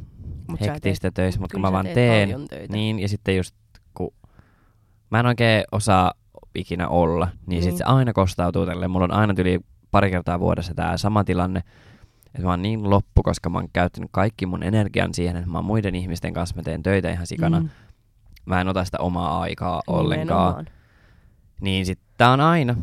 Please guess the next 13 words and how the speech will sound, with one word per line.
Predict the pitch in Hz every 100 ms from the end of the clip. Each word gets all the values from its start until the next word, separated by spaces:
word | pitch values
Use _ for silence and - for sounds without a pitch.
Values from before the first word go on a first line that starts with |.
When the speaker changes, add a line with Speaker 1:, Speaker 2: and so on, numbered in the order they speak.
| - -
Speaker 2:
aina. | 127 156 156 139
Tää | -
on | 127
yli | 156 151
puolen | 135 107 90
vuoden | 92 90
välein, | 78 80 69
mä |
oon | 58
silleen, | - - -
"Oi, | 98 98 98 95 90
vittu, | 98 - -
vittu, | - -